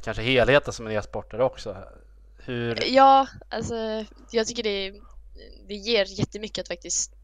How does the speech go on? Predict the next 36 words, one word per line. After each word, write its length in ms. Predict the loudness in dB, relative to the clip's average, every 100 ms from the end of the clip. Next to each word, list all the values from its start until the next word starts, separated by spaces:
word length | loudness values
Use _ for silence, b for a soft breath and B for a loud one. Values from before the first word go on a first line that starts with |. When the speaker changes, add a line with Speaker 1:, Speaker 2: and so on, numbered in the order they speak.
| -20 -4
Speaker 2:
vara 300 | 0 0 -2 -8 -8
fysiskt 360 | -4 -2 0
aktiv, 460 | 0 8 8 8 4
<laughs> 120 | -4 -6
eh, 420 | -6 -4 -6 -8 -6
för 180 | -6 2
man 160 | 2
mår 240 | 4 2 2
ju 120 | 0
bra 240 | -2 0 -2
och 60 |
då 100 | -4
spelar 300 | -4 -2 -2
man 100 | -6
ju 60 | -10
även 180 | -12 -10
bra, 160 | -8 -6
så. 200 | -6 -10 -20 B B B -20 -20 -20 -20 -20 -18 -18 B B B B 2
Speaker 1:
Ja, 260 | 6 6
precis. 220 | 6 -2
Nej, 140 | -4 -4
men 120 | -4
det 80 | -2
är 200 | 0 0
ju, 60 |
det 140 | 0 0
är 40 |
verkligen 500 | 2 2 0 -4 -6 -16 -20 -18 -8
också 340 | -6 -6 -6
för 140 | -4 -4
det 60 |
mentala, 460 | -4 6 8 8 6
kan 160 | -2 -8
jag 220 | -8 -10
tänka 300 | -10 -8 -8
mig. 220 | -8